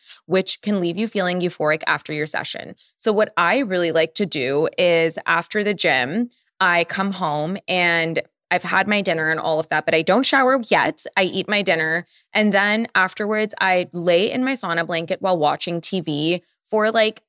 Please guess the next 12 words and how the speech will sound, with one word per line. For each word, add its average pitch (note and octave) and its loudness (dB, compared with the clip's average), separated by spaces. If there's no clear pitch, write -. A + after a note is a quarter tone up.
twenty A#3 0
to D#4+ -2
thirty F#3+ 0
minutes. D3+ -2
You G3+ -2
can G#3+ -2
also G3 -2
do B3 -2
a B3 0
forty-minute D#3+ -2
session, D#3 -4
but D#3 -4